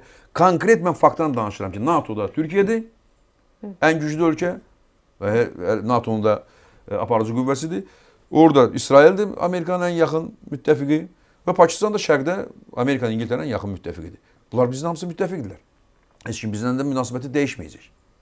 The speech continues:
Speaker 1: Yəni o doqquz yeddi, hə, erməni lobbisinin gücü ilə orada güya bizə təzədən onu, e,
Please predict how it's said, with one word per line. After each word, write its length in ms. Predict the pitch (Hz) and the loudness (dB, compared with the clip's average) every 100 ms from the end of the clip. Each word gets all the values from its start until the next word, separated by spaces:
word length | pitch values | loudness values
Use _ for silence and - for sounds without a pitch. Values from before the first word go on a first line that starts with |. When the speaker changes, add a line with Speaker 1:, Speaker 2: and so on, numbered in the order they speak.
| _ _ _ _ | _ _ _ _
Speaker 1:
Yəni 180 | 143 165 | 4 4
o 20 | 151 | 2
doqquz 400 | 160 - 180 127 | -2 -2 -6 -2
yeddi, 380 | 120 107 - 110 165 - _ _ _ - | -2 -4 -4 -4 -4 -10 _ _ _ -2
hə, 140 | 156 147 120 127 | 2 2 0 -2
erməni 320 | 135 139 156 123 110 | 0 0 0 -2 0
lobbisinin 380 | 131 110 107 107 | 0 -2 -4 -6
gücü 240 | 101 98 107 | -6 -6 -6
ilə 100 | 95 | -6
orada 240 | 95 113 | -6 -6
güya 200 | 110 104 | -4 -4
bizə 140 | 98 95 | -4 -8
təzədən 320 | 98 101 98 | -6 -6 -6
onu, 160 | 101 107 | -8 -10
e, 480 | - - _ - | -16 -20 _ -6